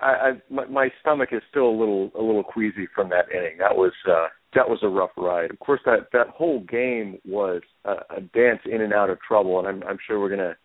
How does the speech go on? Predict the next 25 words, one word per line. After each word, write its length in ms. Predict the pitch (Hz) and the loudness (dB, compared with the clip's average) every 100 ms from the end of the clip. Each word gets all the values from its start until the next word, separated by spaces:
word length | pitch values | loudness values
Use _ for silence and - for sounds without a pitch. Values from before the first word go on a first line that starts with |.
| _ _ _ - | _ _ _ 2
we're 120 | 147 | 2
gonna 200 | 139 123 | 4 0
get 200 | 123 123 - | 0 0 -2
to 80 | 117 | -8
the, 440 | 107 104 95 87 - - | -2 0 -2 -6 -12 -18
the 500 | 95 104 92 85 85 _ _ _ _ _ _ _ _ _ _ - 98 | -6 -2 -2 -4 -10 _ _ _ _ _ _ _ _ _ _ -16 -2
balancing 540 | 110 117 104 110 101 | 0 2 0 -2 2
act 260 | 104 98 - | 2 2 0
that 160 | 95 | -4
Maxey 380 | 95 101 - 95 | 2 0 0 -10
did, 320 | 87 82 78 | -4 -4 -2
but 180 | - 82 - _ _ - - - - | 0 0 -2 _ _ -20 -20 -20 0
that, 280 | 127 127 - - | 2 2 0 -2
that 220 | 139 147 | 0 2
ninth 260 | 147 135 143 | 0 0 -2
inning, 340 | 131 127 113 _ _ _ _ _ _ _ _ _ _ - | -2 -2 -4 _ _ _ _ _ _ _ _ _ _ -12
you 60 | 95 | -8
know, 260 | 87 78 _ _ _ _ | -6 -8 _ _ _ _
uh, 80 | - - _ _ _ _ _ _ _ _ _ _ - | -18 -18 _ _ _ _ _ _ _ _ _ _ -8
a, 200 | - 113 | -6 -6
a 40 | - | 0
couple 240 | 147 131 | 0 2
of 80 | 107 | 0
good 180 | 143 131 | 0 0
hitters 320 | 135 135 139 | 2 0 0